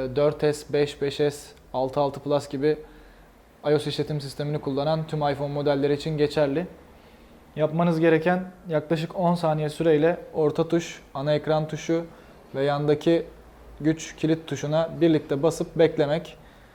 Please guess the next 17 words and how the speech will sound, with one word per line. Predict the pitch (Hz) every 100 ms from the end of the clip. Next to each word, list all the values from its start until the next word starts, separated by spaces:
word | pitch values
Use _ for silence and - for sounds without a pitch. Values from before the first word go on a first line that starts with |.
| - - - - - -
İkisine | 180 175 - 165
birlikte | 160 156 156 151 131
basıyorum. | 147 - 170 160 175 175 - - - - - - - - _ _ _ _ - - - - - - - - - - _ _ - - - - - - - - - - - - - - - - - - - - _ - - -
Gördüğünüz | 156 151 147 135
gibi | 123 131
telefon | 151 147 - 147
kapandı | - 165 165 147 139 160 165 -
ve | 175
normal | 175 170 156
olarak | 135 131 156 165 - - - _ _ -
yeniden | 160 143 170 160
başladı. | 151 - 139
Burada | 147 156
dikkat | 156 165 160
etmeniz | 160 170 165
gereken | 165 160 175 170
şey | 170 185